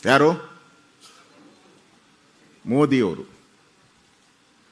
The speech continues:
ಯಾರನ್ನ ಸಣ್ಣ, ಯಾ-, ನಿಮಗ್ ಬೇಡ, ನಿಮ್ಗ್ ಕೇಳಿದ್ರೆ ನಾವು ಹೊಡೆದು ಬಿಡ್ತೀರಾ ನಮ್ಮನ್ನ ಹಿಡ್ಕೊಂಡು. ಯಾರನ್ನ ಸ್ಕೂಲ್ಗೆ ಹೋಗೋ ಮಕ್ಕಳು ಕೇಳಿದ್ರುನು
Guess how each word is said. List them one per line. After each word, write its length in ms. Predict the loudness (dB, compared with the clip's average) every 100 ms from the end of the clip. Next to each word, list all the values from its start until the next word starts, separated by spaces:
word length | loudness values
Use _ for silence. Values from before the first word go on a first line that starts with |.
| _
ಯಾರನ್ನ 380 | -8 -4 -2 -4
ಸಣ್ಣ, 380 | 0 0 2 2
ಯಾ-, 420 | 0 0 -2 -2
ನಿಮಗ್ 320 | -2 -2 -2
ಬೇಡ, 220 | 0 2
ನಿಮ್ಗ್ 460 | 2 0 -2 -4 -2
ಕೇಳಿದ್ರೆ 320 | 0 2 0
ನಾವು 140 | -2 -2
ಹೊಡೆದು 200 | -2 -2
ಬಿಡ್ತೀರಾ 320 | -4 -4 -4
ನಮ್ಮನ್ನ 280 | -4 -6 -6
ಹಿಡ್ಕೊಂಡು. 440 | -8 -8 -10 -12 -20 _ _ -20 _ _ _ _ _ _ -8
ಯಾರನ್ನ 480 | 0 2 4 2 0
ಸ್ಕೂಲ್ಗೆ 440 | -4 0 2 4
ಹೋಗೋ 220 | 2 0
ಮಕ್ಕಳು 600 | -2 -4 -8 -8 0 0
ಕೇಳಿದ್ರುನು 920 | 0 0 0 0 -4 -4 -4 -6 -8